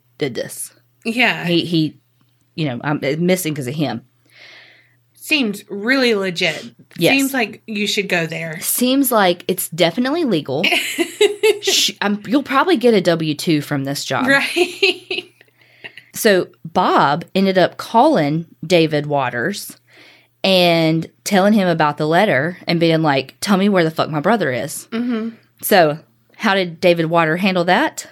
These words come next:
Speaker 1: He showed up to Bobby's house in, I mean, to Bob's house in Florida and had some muscle with him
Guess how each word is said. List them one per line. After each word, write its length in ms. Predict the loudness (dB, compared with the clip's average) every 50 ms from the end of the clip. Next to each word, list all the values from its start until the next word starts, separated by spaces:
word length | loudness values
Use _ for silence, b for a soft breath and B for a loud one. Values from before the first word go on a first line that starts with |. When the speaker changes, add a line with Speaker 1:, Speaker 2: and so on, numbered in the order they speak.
| b b b b _ _ _
Speaker 1:
He 260 | _ 0 2 2 2 4
showed 280 | 2 2 2 4 6
up 180 | 4 2 2 2
to 100 | 0 2
Bobby's 360 | 2 2 2 2 0 -2 0
house 240 | 0 0 0 -2 -4
in, 200 | -8 -8 -8 -4 _
I 60 | 4
mean, 120 | 4 4 4
to 100 | 2 0
Bob's 360 | 2 2 2 2 2 0 0 0
house 220 | 0 0 0 -2
in 120 | -6 -6
Florida 520 | -4 -2 0 2 2 2 2 0 -2 -2 -6 b b b b b b b b b b b b b b b b _
and 680 | 0 2 4 4 4 4 4 4 2 2 0 -2 -4 -6 -12 _ _ _ _ _
had 640 | -10 -4 0 0 2 2 2 2 0 -2 -2 -6 -12 _
some 220 | -8 -4 0 0
muscle 340 | 0 0 0 0 0 0 0
with 160 | 0 0 -2
him 340 | -2 -4 -4 -4 -6 -8 -10